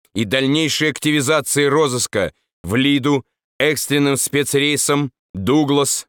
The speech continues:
бортовой номер семнадцать, истребители сопровождения Ла пять Ф Н, бортовые двадцать девять и тридцать один, в пятнадцать часов сорок минут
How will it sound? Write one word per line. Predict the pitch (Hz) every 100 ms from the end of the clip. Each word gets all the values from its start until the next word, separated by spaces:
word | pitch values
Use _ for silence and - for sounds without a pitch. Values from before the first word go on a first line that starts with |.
| -
бортовой | 123 120 135 139 135
номер | 139 135
семнадцать, | 120 135 131 131 127 143 - - _ _ _
истребители | 117 123 139 135 143 143 143
сопровождения | 135 123 135 131 113 139 135 131
Ла | 131 135
пять | - 139 117 - - _ -
Ф | 117 - 143
Н, | 151 151 127 _ _ _ _
бортовые | 95 117 - 131 139 135 123
двадцать | 104 127 - 127
девять | 107 135 120 127
и |
тридцать | 131 127 - 113
один, | 120 123 123 - _ _ _ -
в | -
пятнадцать | 131 131 147 143 139
часов | - 123 156 131
сорок | - 147 131
минут | 123 127 139 147